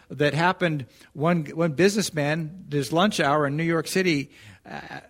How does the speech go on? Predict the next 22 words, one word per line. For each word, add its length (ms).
uh, 460
said, 180
"We 200
need 180
to 80
pray, 360
pray 240
during 200
lunchtime." 680
And 200
that, 320
that 400
God 300
was 160
moving 320
on 80
people's 340
hearts, 320
and 100
that 140
went 220
from 340